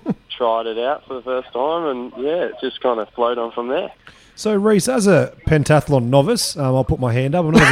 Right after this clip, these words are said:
Speaker 3: en-, <laughs> as enthusiastic as Nick is. Nick loves it. "I love pentathlons" was the shirt he wore in the studio today. <laughs> Mate, talk us through the event itself. So how does it kick off, and then,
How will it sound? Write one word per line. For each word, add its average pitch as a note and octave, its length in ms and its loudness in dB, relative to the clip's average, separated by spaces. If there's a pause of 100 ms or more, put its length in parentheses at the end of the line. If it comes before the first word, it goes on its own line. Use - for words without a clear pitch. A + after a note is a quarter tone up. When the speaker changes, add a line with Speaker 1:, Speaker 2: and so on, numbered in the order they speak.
Speaker 3:
en-, C3 120 0
<laughs> - 100 -8
as C#3 140 2
enthusiastic C#3 720 4
as A#2+ 140 -2
Nick D3 200 -2
is. D3 180 0
Nick E3 180 -2
loves D#3 260 6
it. A#2+ 100 -2 (420)
"I D#3 140 4
love F3+ 260 6
pentathlons" E3 640 4
was A#2+ 120 -2
the C3 80 2
shirt E3 240 6
he D#3+ 80 6
wore D3+ 200 8
in D#3+ 60 4
the D3 100 6
studio D#3+ 460 4
today. F3 500 6 (280)
<laughs> - 260 -6
Mate, G#3+ 280 6
talk C#4 340 4
us A#3+ 200 2
through G3 220 6
the F3 160 6
event D3 340 4
itself. D3 500 2
So C#3+ 180 0
how F3 180 4
does G3 140 4
it F#3+ 120 -2
kick - 240 0
off, D#3+ 300 2
and D3+ 100 2
then, C#3+ 220 4